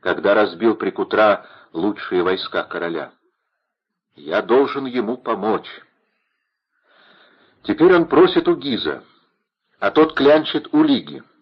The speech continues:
Но что поделаешь с этими мещанами, это самые тупоумные люди в государстве. На них легче всего опереться бессовестному вожаку.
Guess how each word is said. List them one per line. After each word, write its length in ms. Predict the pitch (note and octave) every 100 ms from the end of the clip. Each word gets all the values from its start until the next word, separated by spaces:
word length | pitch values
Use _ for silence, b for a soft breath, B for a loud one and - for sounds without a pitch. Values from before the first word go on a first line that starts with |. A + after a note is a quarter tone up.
| _ _ _ _ _ _ _ _ _
Но 100 | -
что 280 | F#3+ - G3+
поделаешь 640 | G3+ F3+ F#3+ F3+ D#3 C3+ -
с 60 | B2+
этими 300 | A#2 A2+ G#2
мещанами, 680 | G2+ - - A#2 G#2 F#2 F2+
это 180 | F#2+
самые 460 | F#2 C3+ C#3 C3+ B2+
тупоумные 760 | B2+ B2 B2 C3+ F3+ F3 F3 E3+
люди 260 | F3+ E3
в 100 | D#3
государстве. 720 | C3 B2+ B2 A2+ - - D#2 - _ _ _ b b b b
На 100 | F#2+
них 200 | C#3+ E3
легче 380 | A#2 F3+ - E3+
всего 420 | - D3+ C#3+ E3
опереться 640 | B2+ - C3 D#3 - - B2
бессовестному 960 | F#2+ A2+ - G#2+ C3+ B2 - A2+ A2
вожаку. 640 | F#2 F2 E2+ - A#1+ -